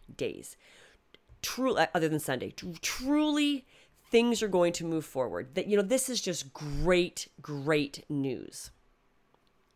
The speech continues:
However, <laughs> to get to that point, I've definitely struggled. Now, what do you do about that?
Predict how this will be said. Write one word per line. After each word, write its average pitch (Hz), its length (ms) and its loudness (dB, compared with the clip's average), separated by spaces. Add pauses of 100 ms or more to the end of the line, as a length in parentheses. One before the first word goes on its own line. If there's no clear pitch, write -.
(1500)
However, 147 640 0 (1080)
<laughs> - 880 -20
to 233 100 0
get 277 280 2
to 277 140 0
that 160 260 4
point, 127 600 -4 (2500)
I've 175 300 4
definitely 151 360 0
struggled. 110 540 -6 (1160)
Now, 151 320 -2 (460)
what 254 180 2
do 277 120 -6
you 226 100 -4
do 147 200 -2
about - 280 -6
that? - 220 -8